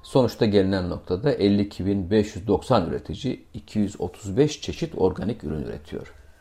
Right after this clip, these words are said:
Bu ürünlerin, e, ülkemizin içindeki piyasa payının düşük olduğunu biliyoruz. Piyasa payı düşük olduğu için de tabii ki, e, bu ürünlerin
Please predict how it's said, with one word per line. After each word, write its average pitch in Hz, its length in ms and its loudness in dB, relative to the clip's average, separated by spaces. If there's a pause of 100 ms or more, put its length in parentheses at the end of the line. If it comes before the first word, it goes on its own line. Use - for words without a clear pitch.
(1120)
Bu 208 200 2
ürünlerin, 185 640 6 (580)
e, 117 360 -2 (240)
ülkemizin 160 600 2 (220)
içindeki 98 580 -4
piyasa 123 380 2
payının 131 280 2
düşük 131 280 -2
olduğunu 80 420 -2
biliyoruz. 87 680 -2 (540)
Piyasa 127 320 2
payı 101 260 2
düşük - 300 -6
olduğu - 260 -6
için - 220 -12
de - 80 -6
tabii 85 320 -4
ki, 131 300 -4 (500)
e, 131 60 -10 (520)
bu 113 180 -2
ürünlerin 92 600 -2